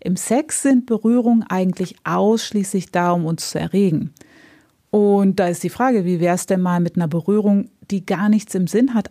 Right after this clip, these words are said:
außer zu berühren, den anderen zu spüren? Das entspannt total. So eine Berührung hilft, dem Körpersystem runterzufahren, und dann spürt ihr gleich noch viel mehr.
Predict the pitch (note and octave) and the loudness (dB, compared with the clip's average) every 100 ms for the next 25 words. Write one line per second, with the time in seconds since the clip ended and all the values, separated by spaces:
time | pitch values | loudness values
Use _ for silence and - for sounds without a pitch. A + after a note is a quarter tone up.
0 | - F3+ F#3+ - F#3+ - - D#3+ E3 G#3+ | -2 2 2 0 -4 -4 -8 -4 0 2
1 | C4 F3+ D#3 D#3 - _ - E3+ - E3+ | 2 2 -2 -4 -10 _ -4 -4 -2 -2
2 | E3 E3 - F3 - - B3 G3+ D3 D3+ | 0 -2 -4 -6 -4 2 2 2 0 -4
3 | - _ _ _ _ F#3 F#3+ - - E3+ | -8 _ _ _ _ 2 2 -2 -4 -4
4 | - - E3 D#3+ D#3+ - - - F3 D#3+ | -4 -4 0 2 0 -4 -12 -8 -4 -2
5 | C#3+ F3+ - - - - - - F3+ D#3+ | -4 -8 -18 -20 -20 -20 -4 2 2 4
6 | F3+ B3 E4 D#4 C#4+ B3+ - C4+ F#4 - | 2 4 4 4 4 4 2 4 2 0
7 | - A3+ A3 A3 A3+ A3+ G#3 - G#3 F#3+ | 0 2 2 0 2 0 0 -2 0 2
8 | F3+ A#3+ B3 A3 F#3 - E3+ D#3+ D#3 F3 | 2 2 2 -4 -10 -8 -6 -4 -4 -4
9 | E3+ F3 - - A3 A3 F#3 F3+ F3 - | -2 -2 -4 0 -2 0 -2 -2 -4 -2
10 | F3+ - - E3+ E3 E3 A#3 F3 - | -4 -4 -8 -4 0 2 2 2 -2